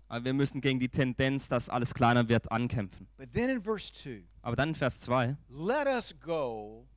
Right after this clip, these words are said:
Speaker 2: to the Jordan."
Speaker 1: "Lass uns doch an den Jordan gehen
Speaker 2: "And each of us get there a log."
Speaker 1: und dort, dort jeder einen Balken
Speaker 2: "And
Speaker 1: holen
Speaker 2: let us make a place for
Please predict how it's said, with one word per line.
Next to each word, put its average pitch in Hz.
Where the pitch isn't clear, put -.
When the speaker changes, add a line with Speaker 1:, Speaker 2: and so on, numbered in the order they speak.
Speaker 2:
to 170
the 151
Jordan." 156
Speaker 1:
"Lass 135
uns 180
doch 156
an 147
den 135
Jordan 127
gehen 95
Speaker 2:
"And 175
each 254
of 202
us 156
get 233
there 175
a 151
log." 110
Speaker 1:
und 127
dort, 139
dort 156
jeder 151
einen 139
Balken 131
Speaker 2:
"And 185
Speaker 1:
holen 190
Speaker 2:
let 294
us -
make 208
a -
place 196
for -